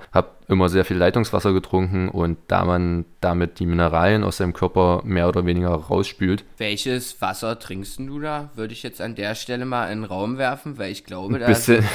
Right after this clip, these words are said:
Speaker 2: viele
Speaker 1: bisschen
Speaker 2: Leute interessiert dran.
Speaker 1: Äh, <laughs> äh, ich trinke Sankt Leonards Quelle.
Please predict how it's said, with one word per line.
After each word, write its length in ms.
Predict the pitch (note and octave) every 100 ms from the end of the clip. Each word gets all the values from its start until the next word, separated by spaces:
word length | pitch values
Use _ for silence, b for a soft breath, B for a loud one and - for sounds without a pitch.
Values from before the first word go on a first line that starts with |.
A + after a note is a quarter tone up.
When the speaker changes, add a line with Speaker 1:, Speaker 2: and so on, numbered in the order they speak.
| -
Speaker 2:
viele 200 | B2+ E3+
Speaker 1:
bisschen 160 | C3+
Speaker 2:
Leute 160 | C#3+ C#3
interessiert 540 | A2+ A#2+ G#2+ A2 G#2+
dran. 240 | C#3 E3 G3+ - - - _ _ _ _ -
Speaker 1:
Äh, 540 | F#2+ F2+ E2 F2 C#3 - C#3+ - G#2+ - - B B B B -
<laughs> 0 |
äh, 220 | F#2 F2+
ich 160 | -
trinke 480 | - G2 G2+ G2+ G2 -
Sankt 500 | F#2 F#2 F#2+ - -
Leonards 640 | F2+ F2+ G2 F2+ F2 - -
Quelle. 480 | - E2+ E2 E2+